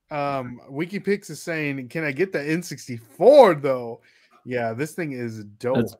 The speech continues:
Speaker 1: for
Speaker 2: dope.
Speaker 1: sure. So, um, Kristen's got a great point. She says, "You have to show the internals to sell a game."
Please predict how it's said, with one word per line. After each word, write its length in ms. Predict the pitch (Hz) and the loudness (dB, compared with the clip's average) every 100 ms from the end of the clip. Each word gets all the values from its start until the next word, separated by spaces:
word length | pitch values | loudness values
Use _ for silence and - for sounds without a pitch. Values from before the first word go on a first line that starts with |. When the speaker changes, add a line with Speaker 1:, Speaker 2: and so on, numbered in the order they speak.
| - 110 | -12 -6
Speaker 1:
for 120 | 98 | 0
Speaker 2:
dope. 180 | 104 101 | 2 2
Speaker 1:
sure. 400 | - 110 110 - _ _ _ _ _ _ _ _ | -2 -10 -18 -20 _ _ _ _ _ _ _ _
So, 440 | - - 143 135 131 | -16 -4 0 0 0
um, 540 | 143 151 147 143 135 - _ _ _ - _ - - _ _ | -2 -2 -2 -4 -8 -16 _ _ _ -20 _ -20 -20 _ _
Kristen's 360 | - 214 226 285 | -2 -2 -2 -2
got 140 | 254 | 0
a 60 | 214 | 2
great 300 | 165 208 - | 2 0 -2
point. 280 | - 190 151 | -6 -4 -6
She 100 | 165 | -8
says, 320 | 160 160 147 - - _ _ _ | -8 -8 -8 -18 -20 _ _ _
"You 240 | 160 214 | -8 -6
have 240 | 196 226 233 | -4 -4 -6
to 100 | 208 | -8
show 300 | - 202 190 | -2 -2 -2
the 260 | 165 147 | -2 -4
internals 1000 | 135 117 - 135 165 226 254 269 262 - _ _ _ _ _ _ _ _ _ _ _ _ _ | -4 -6 -10 -6 -2 0 0 -2 -8 -20 _ _ _ _ _ _ _ _ _ _ _ _ _
to 100 | - | -14
sell 320 | 180 - 196 202 | -10 -4 -2 -2
a 60 | |
game." 560 | 190 196 208 214 208 | -2 -2 -2 -4 -8